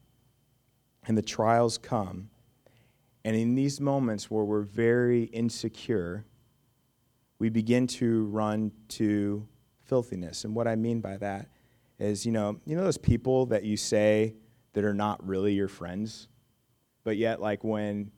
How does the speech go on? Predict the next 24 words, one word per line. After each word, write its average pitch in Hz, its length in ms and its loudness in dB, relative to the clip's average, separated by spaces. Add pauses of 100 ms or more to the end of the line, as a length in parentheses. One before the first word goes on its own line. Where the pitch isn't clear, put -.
when 101 460 0
the 107 80 -2
struggles 110 680 2
and 101 240 -4 (260)
become 107 420 -2
real 104 300 2
and 107 80 0
everything, 107 420 -2
those 98 240 -4
are 110 60 -6
the 104 80 -8
people 104 360 -4
that 101 180 -4
you 98 100 -6
call, 98 420 -4
even 104 220 -4
though 101 100 -2
they're 98 140 0
not, 98 220 -2
like, 101 200 -4
on 98 120 -2
your 92 100 -4
speed 92 360 -6
dial. 104 380 0